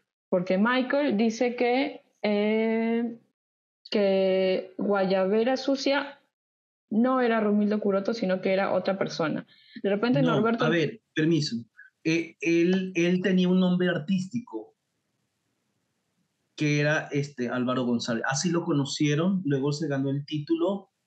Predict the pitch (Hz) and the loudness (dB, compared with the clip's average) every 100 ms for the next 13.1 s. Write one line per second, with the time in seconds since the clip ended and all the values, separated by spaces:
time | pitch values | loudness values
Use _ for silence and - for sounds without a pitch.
0 | _ - 123 117 120 120 123 131 - 160 | _ -8 -4 -2 0 0 -2 -2 0 0
1 | - 113 104 _ _ - 127 127 143 151 | 0 -4 -6 _ _ -6 -2 0 0 2
2 | 156 156 165 165 170 - - 143 143 151 | 0 0 0 0 -2 -8 -2 0 0 0
3 | 151 135 113 - - 139 143 156 160 156 | 0 -2 -4 -8 -2 0 2 2 2 0
4 | 143 143 151 160 156 147 139 135 135 139 | 0 0 0 0 0 -2 -2 -2 -4 -4
5 | 127 131 143 143 - _ _ _ _ - | -6 -4 -4 -4 -10 _ _ _ _ -14
6 | - - - _ _ _ _ _ _ _ | -14 -14 -20 _ _ _ _ _ _ _
7 | _ _ _ _ - 147 135 120 156 147 | _ _ _ _ -10 -2 -2 0 -2 -2
8 | - 175 156 151 147 147 147 139 127 - | 0 0 0 -2 0 0 0 0 -2 -6
9 | - 156 151 165 170 165 190 180 180 180 | -4 0 0 2 0 0 -2 -2 -4 -4
10 | 180 - _ - 135 135 147 165 170 - | -4 -6 _ -4 0 0 0 0 0 2
11 | 170 175 165 156 135 139 139 143 143 131 | 0 0 0 -2 -2 -2 -4 -2 -4 -4
12 | 127 127 127 120 113 - 123 104 - - | -4 -6 -8 -8 -10 -8 -8 -10 -16 -20